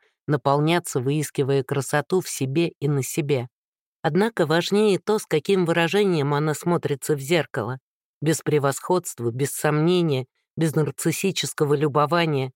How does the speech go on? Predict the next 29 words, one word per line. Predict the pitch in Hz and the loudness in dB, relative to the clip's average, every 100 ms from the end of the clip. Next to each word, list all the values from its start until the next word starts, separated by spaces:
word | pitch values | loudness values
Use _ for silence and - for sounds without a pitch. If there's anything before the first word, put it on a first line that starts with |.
| _ _ _ | _ _ _
Напротив, | 156 170 208 220 - 113 - | 0 2 2 0 -2 -8 -4
поза | 185 170 156 | 0 0 0
говорит | 151 160 170 175 165 | 2 2 2 0 -2
о | |
целомудрии. | - 170 165 170 196 151 139 127 131 _ _ - | -2 0 2 2 2 0 0 -2 -4 _ _ -2
Она | 156 165 | 0 0
прикрывается | - 156 160 170 170 160 - 156 | 0 -2 0 2 2 2 0 -2
без | 151 160 | -2 -4
стеснения, | - 175 170 208 214 196 147 131 - | -4 -4 -2 0 2 4 2 0 0
но | 170 | 2
из | 165 147 | 2 0
внутренней | 170 185 - 165 165 | 0 0 0 2 0
потребности. | 151 180 202 196 - 139 - - 123 - _ _ _ | 0 -2 2 0 2 -2 -2 -6 -6 -8 _ _ _
Не | 185 | 0
сомневается | - 185 190 202 226 143 - 131 | 2 2 4 2 2 0 -2 -8
в | - | -2
том, | 196 202 | 0 0
что | - 139 | -2 -4
хороша, | - 156 160 - 220 220 _ _ _ | -2 0 0 0 0 -2 _ _ _
но | 165 151 | 0 2
вовсе | 175 185 - | 2 0 0
не | 170 170 | 0 0
собирается | 175 165 202 196 143 - | -2 0 2 0 0 -4
соперничать | 156 185 - 370 139 143 - 151 - | -4 -4 0 0 2 0 -2 -6 -8
с | |
другими. | 135 165 151 175 123 123 - _ _ - | -4 -2 0 0 0 -2 -8 _ _ -2
Не | 160 | 2
упивается | 151 160 151 190 202 - 147 | 2 0 2 2 2 0 -4
собой, | 131 156 147 151 123 | -2 -2 0 0 0